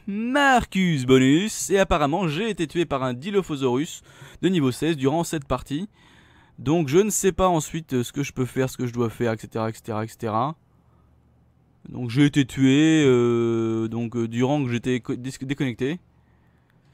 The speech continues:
Ce qui commence à être, à être assez, euh, gonflant à vrai dire. Euh, je me rappelle plus où est-ce que je m'étais déconnecté, mais bon, euh, sur le principe je trouve ça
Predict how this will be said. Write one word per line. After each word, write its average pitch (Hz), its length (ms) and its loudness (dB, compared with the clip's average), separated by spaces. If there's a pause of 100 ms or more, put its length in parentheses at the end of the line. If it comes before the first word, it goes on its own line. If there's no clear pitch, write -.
(140)
Ce - 220 -20
qui 123 100 -8
commence 147 380 2
à - 20 2
être, 135 380 2
à 123 60 2
être 127 180 0
assez, 147 320 0
euh, 120 120 4
gonflant 139 460 0
à 147 40 0
vrai 117 120 2
dire. 123 320 -2 (1040)
Euh, 50 320 -14 (560)
je 123 160 -10
me 127 80 0
rappelle 156 220 4
plus 185 120 -4
où 156 120 4
est-ce 156 100 0
que 160 80 -2
je 139 60 0
m'étais 143 160 0
déconnecté, 135 520 0
mais 139 120 0
bon, 131 280 -2
euh, 110 320 -2 (2000)
sur - 160 -4
le 143 80 0
principe 160 280 0
je - 60 -10
trouve 147 100 -10
ça 147 140 0